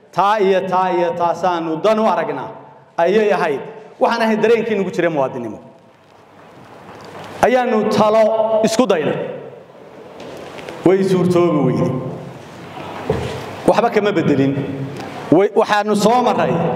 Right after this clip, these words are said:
iyadoo xildhibaanadii aanu sharaxnay baarlamaanka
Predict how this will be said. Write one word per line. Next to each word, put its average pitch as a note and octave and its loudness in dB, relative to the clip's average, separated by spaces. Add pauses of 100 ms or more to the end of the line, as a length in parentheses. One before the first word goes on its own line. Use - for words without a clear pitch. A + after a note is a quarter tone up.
(340)
iyadoo A3 4
xildhibaanadii A3 4
aanu F#3+ 2
sharaxnay F3+ 0
baarlamaanka D#3 0